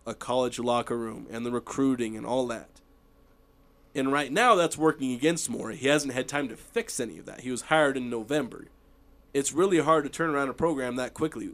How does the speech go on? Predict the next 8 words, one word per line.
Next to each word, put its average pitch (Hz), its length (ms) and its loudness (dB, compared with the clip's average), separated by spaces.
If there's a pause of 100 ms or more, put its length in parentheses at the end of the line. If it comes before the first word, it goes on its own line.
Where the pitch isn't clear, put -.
(100)
It's - 180 -8
possible. - 720 0 (580)
Blake 190 240 2
Anderson 185 440 2
just 147 280 -2
barely 151 380 6
did 208 220 6
it. - 260 -16